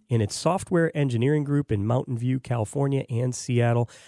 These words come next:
as well as unfairly passing over women and Asian candidates for various software engineering roles.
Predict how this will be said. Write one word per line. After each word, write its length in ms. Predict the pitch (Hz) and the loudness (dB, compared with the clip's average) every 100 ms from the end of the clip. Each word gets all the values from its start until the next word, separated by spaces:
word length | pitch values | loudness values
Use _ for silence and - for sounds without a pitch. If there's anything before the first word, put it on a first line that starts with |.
| - | -2
as 160 | 107 113 | 2 6
well 220 | 233 254 | 8 8
as 100 | 170 | 6
unfairly 600 | 190 165 - 202 214 190 | 2 0 2 2 4 2
passing 400 | 170 175 - 160 | 2 0 2 0
over 180 | 156 143 | 2 2
women 300 | 151 151 139 | 2 2 2
and 100 | 127 | 2
Asian 420 | 135 143 139 135 | 2 0 0 -4
candidates 520 | - 131 127 123 - | -2 0 2 0 -2
for 160 | - 104 | -2 -4
various 500 | 101 117 131 135 123 | 2 2 4 2 0
software 560 | - 120 - 123 117 113 | 0 -2 -2 -2 -2 0
engineering 520 | 107 104 104 101 101 | -2 -2 -2 -2 0
roles. 480 | 110 135 131 131 | 2 4 4 0